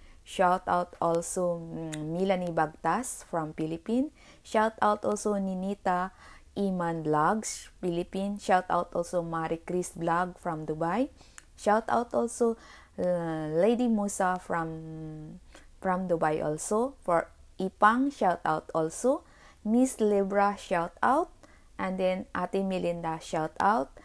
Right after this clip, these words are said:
And then I would like also thank you so much to, to my friend, close friend, she always support with me,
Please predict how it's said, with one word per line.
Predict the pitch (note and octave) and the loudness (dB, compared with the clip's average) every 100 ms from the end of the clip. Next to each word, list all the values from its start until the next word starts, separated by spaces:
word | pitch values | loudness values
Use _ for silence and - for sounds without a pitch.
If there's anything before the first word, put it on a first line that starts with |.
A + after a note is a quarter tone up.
| - - G3 | -20 -12 -8
And | F#3+ F3+ | -6 -2
then | F3 F3 | -4 -4
I | - | -4
would | F3+ F3 F3 | 0 0 2
like | E3+ E3 - _ - | 0 -2 -12 _ -8
also | G3 F#3 F#3+ | -6 -4 -6
thank | F3+ F#3 E3+ E3+ | -6 -6 -6 -6
you | |
so | E3+ F#3 F3 | -6 -4 -4
much | F3 - - - | -6 -8 -12 -10
to, | E3 D#3 - - - - - | -10 -10 -16 -20 -20 -20 -6
to | F#3+ F3 | -2 -2
my | F3 E3+ | -2 -6
friend, | E3 - F#3 F3+ F#3 | -6 -2 -2 -2 -4
close | E3+ E3+ - | -4 -2 -4
friend, | F#3 F#3 F#3 F#3+ F#3+ - | -6 -4 -2 -4 -8 -6
she | - - | -4 2
always | F3+ F3+ F3+ | 2 2 -2
support | - F3 F3 E3+ - | -4 -4 0 -2 -2
with | F3 | -8
me, | D#3+ F3 G3 | -6 -6 -6